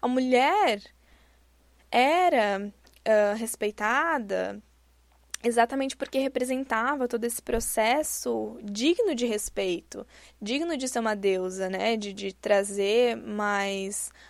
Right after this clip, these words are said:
alimento, de proporcionar mais abundância.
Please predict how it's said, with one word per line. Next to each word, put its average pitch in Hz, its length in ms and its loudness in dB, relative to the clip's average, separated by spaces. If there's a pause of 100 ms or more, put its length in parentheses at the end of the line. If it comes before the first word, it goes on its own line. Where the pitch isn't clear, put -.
alimento, 202 1160 -6
de 202 160 -14
proporcionar 202 920 -4
mais 208 280 -6
abundância. 202 840 -4